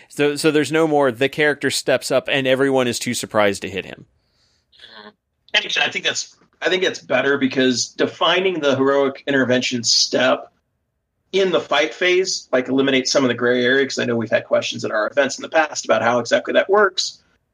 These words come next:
Speaker 2: But it also just makes them, like, it step, it, it, it allows you to, like, "Hey, I can step in and do this a lot easier, but there's a potential downside." Uh, nobody's completely immune, uh, which will make the games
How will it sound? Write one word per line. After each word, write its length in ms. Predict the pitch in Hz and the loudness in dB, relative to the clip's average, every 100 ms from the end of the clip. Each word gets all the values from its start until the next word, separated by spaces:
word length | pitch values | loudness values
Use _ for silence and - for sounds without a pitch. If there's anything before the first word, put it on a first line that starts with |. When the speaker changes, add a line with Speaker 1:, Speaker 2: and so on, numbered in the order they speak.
| _ _ _ | _ _ _
Speaker 2:
But 200 | 214 202 | 0 0
it 120 | 185 | 2
also 280 | 175 165 175 | 2 2 0
just 220 | 165 - | -2 -2
makes 240 | 139 135 - | 0 0 0
them, 180 | 135 127 | 0 0
like, 380 | 117 113 - _ _ _ - | 0 -2 -8 _ _ _ -2
it 160 | 185 | 0
step, 300 | 185 220 196 | 0 0 0
it, 200 | 202 - - | 0 -2 0
it, 200 | 185 185 | 0 2
it 80 | 180 | 2
allows 340 | 180 190 180 | 2 2 0
you 80 | 160 | -4
to, 100 | 151 | -2
like, 240 | 135 127 | 0 0
"Hey, 200 | 147 156 | 0 2
I 100 | 127 | 2
can 140 | 127 120 | 0 -4
step 260 | - _ | -8 _
in 160 | 175 147 | -2 0
and 100 | 127 | 2
do 140 | 208 | 2
this 420 | 151 123 - - - - | 2 2 0 -2 -6 -2
a 80 | 139 | 2
lot 240 | 127 - 139 | 2 0 0
easier, 360 | 123 120 120 | 0 2 0
but 300 | 120 123 117 _ _ _ - | 2 0 0 _ _ _ -2
there's 440 | 135 117 - - - | 0 0 -4 -6 -4
a 80 | |
potential 340 | - 151 127 123 | -2 -2 -2 0
downside." 560 | 165 143 - - - - _ _ _ | 0 0 -2 -4 -8 -20 _ _ _
Uh, 160 | - 113 | -2 0
nobody's 480 | 135 165 151 135 127 | 2 2 2 2 0
completely 460 | 135 131 127 120 113 | -2 -2 0 -2 -4
immune, 520 | 135 170 127 117 123 _ _ _ | -2 2 2 -2 -8 _ _ _
uh, 340 | 123 123 120 117 | 2 2 2 0
which 220 | 147 143 | -2 0
will 80 | 151 | 2
make 220 | 135 127 | 2 0
the 60 | 123 | -4
games 500 | 113 107 - - | -8 -6 -8 -10